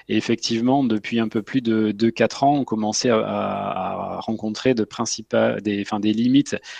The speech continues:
notamment en temps de réponse, en temps d'affichage et parfois en, en calcul aussi. Donc, euh, voilà, on avait fait évoluer nos machines, on avait des machines performantes avec, euh, ben, de l'affichage soixante-quatre bits avec plusieurs cœurs et, euh, ben, ArcMap n'était pas en capacité d'utiliser toutes les, les, les mémoires, de, les ressources de la machine.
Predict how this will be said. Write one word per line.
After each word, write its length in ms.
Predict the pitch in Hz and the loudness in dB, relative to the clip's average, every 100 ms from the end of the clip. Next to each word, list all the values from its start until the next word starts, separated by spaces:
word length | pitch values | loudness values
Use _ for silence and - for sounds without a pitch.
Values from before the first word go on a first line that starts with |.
| - | -6
notamment 520 | 117 117 117 117 123 123 | -2 2 4 4 4 2
en 60 | |
temps 220 | 110 127 | 4 4
de 340 | 127 110 110 107 | 4 4 4 4
réponse, 800 | 110 113 - 123 131 135 139 - | 2 0 0 0 0 0 -2 -2
en 100 | 107 | -4
temps 180 | - 107 | -2 0
d'affichage 640 | 107 - 110 120 123 107 | 0 0 0 4 4 4
et 60 | |
parfois 400 | - 101 - 123 | 0 -6 0 0
en, 260 | 113 110 104 | 2 0 -4
en 160 | 113 113 | -4 -4
calcul 440 | - 107 - 156 | -2 -2 4 4
aussi. 320 | 123 - - - - - - - | 6 4 0 -4 -18 -16 -12 0
Donc, 260 | 123 120 123 | 0 4 6
euh, 100 | 110 | 8
voilà, 300 | 107 110 117 | 8 8 6
on 80 | |
avait 340 | 104 98 107 104 | 2 2 4 4
fait 180 | - 110 | 4 4
évoluer 380 | 110 113 120 | 6 6 6
nos 140 | 120 117 | 4 4
machines, 500 | 107 104 - 143 139 | 2 2 4 4 4
on 140 | 107 | 2
avait 180 | 98 104 | 2 0
des 100 | 107 | 0
machines 300 | 107 - 107 | 0 -2 -4
performantes 640 | - 98 - 107 113 123 | -4 -4 0 0 0 -2
avec, 320 | 101 92 101 95 | -4 -4 -4 -4
euh, 160 | 90 - - - - | -8 -10 -16 -14 -8
ben, 80 | 101 | -6
de 100 | 92 | -4
l'affichage 420 | 90 101 - 104 | -6 -4 -4 -2
soixante-quatre 460 | 101 95 107 98 98 | -4 -4 -2 -2 0
bits 140 | 117 120 | 0 2
avec 180 | 101 - | 0 -2
plusieurs 380 | 117 107 107 | -2 2 0
cœurs 400 | - 131 135 139 | 4 8 10 8
et, 240 | 117 117 110 | 6 6 6
euh, 160 | 101 | 4
ben, 180 | 95 98 | 2 -2
ArcMap 680 | 98 95 98 104 - 131 - | -2 -4 -2 -2 0 -2 0
n'était 180 | 104 104 | -2 -2
pas 140 | - | 0
en 60 | 120 | 0
capacité 520 | 113 - 104 - - | 0 0 -2 -2 -2
d'utiliser 480 | 110 101 104 104 107 | -2 -2 -4 -2 -2
toutes 220 | - - | -4 -4
les, 400 | 113 107 104 101 | 4 6 6 4
les, 320 | 101 101 101 | 0 -2 -2
les 120 | 98 98 | -4 -6
mémoires, 360 | 101 110 110 - | -4 -2 -2 -4
de, 100 | 98 | -6
les 180 | 98 | -4
ressources 380 | 101 104 - 113 | -2 -4 -4 0
de 60 | 107 | 0
la 100 | 98 | 0
machine. 400 | 95 - - 139 | 0 0 2 0